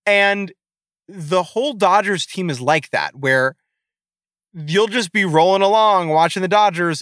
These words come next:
and then, you know, Jock Peterson will hit a ball four hundred fifty feet, and it's like,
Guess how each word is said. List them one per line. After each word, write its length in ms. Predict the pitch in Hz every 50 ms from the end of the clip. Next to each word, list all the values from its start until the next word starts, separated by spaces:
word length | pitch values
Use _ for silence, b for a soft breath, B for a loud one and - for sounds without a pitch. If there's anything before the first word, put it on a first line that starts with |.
| - -
and 180 | 160 156 151 156
then, 320 | 156 156 156 151 151 156 165
you 100 | 165 151
know, 260 | 135 131 131 139 151
Jock 400 | 147 127 - 160 156 170 - -
Peterson 440 | - 220 226 240 240 214 - 208 190
will 120 | 185 165
hit 100 | 147 160
a 60 | 156 147
ball 300 | 127 147 151 147 147 139
four 220 | - - 165 147
hundred 180 | 147 147 143 139
fifty 240 | 143 156 143 160 156
feet, 280 | - - 240 233 208 -
and 100 | - 170
it's 140 | 165 147 -
like, 180 | 180 165 143